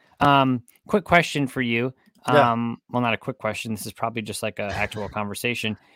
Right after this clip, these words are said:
Speaker 1: Um, if we, um, if we look at that Lakers game, right? And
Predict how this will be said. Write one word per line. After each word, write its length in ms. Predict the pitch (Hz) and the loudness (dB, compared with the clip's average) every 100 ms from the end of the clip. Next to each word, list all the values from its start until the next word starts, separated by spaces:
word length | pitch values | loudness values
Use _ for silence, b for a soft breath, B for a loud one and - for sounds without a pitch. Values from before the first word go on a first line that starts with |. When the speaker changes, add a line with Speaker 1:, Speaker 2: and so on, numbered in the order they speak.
| b b | b b
Speaker 1:
Um, 520 | 131 127 123 117 117 - _ _ _ _ _ _ _ _ _ _ _ _ | 2 4 4 2 -2 -6 _ _ _ _ _ _ _ _ _ _ _ _
if 220 | 147 143 | -2 0
we, 480 | 160 180 220 220 214 | 0 2 4 2 0
um, 680 | - 170 160 151 139 131 123 _ _ _ _ _ _ _ _ | 0 0 2 2 0 -2 -4 _ _ _ _ _ _ _ _
if 220 | 143 135 147 | 0 0 0
we 580 | 160 190 202 202 190 170 _ _ _ _ _ _ _ _ _ _ _ _ - | 0 2 2 2 0 -4 _ _ _ _ _ _ _ _ _ _ _ _ -8
look 260 | 156 160 | 0 2
at 80 | 165 | 4
that 140 | 147 | 4
Lakers 400 | 127 131 113 110 | 4 2 0 -6
game, 260 | - 104 113 | -6 -6 -2
right? 240 | 113 127 - _ | -2 -2 -6 _
And 840 | 127 120 117 117 117 117 113 - | 0 0 0 0 -2 -2 -4 -10